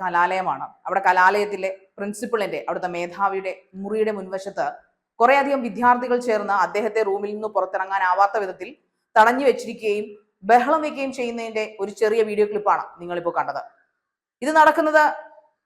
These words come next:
യു പിയിലോ ബീഹാറിലോ ജെ എൻ യു യൂണിവേഴ്സിറ്റി ക്യാമ്പസിലോ ഒന്നുമല്ല, നമ്മുടെ കേരളത്തിലെ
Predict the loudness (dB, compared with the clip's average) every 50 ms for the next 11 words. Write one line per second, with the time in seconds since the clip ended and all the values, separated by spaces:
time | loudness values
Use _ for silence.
0 | _ -10 -8 -8 -6 -6 -6 -4 0 0 0 0 0 -4 -8 -10 -10 -8 -8 -8
1 | -2 2 4 4 4 4 2 0 -2 -2 -4 -10 -10 -6 -4 -4 -4 -4 -6 -6
2 | -6 -6 -6 -8 -8 -8 -12 -14 -8 -4 -2 -2 -2 -2 -6 -8 -8 -8 -8 -8
3 | -6 -6 -4 0 2 2 2 2 0 -20 -20 _ _ _ _ _ _ _ _ _
4 | _ _ _ _ _ _ _ _ _ 0 2 2 4 4 2 0 0 0 0 2
5 | 2 2 2 0 0 -2 -4 -4 -6 -12 -20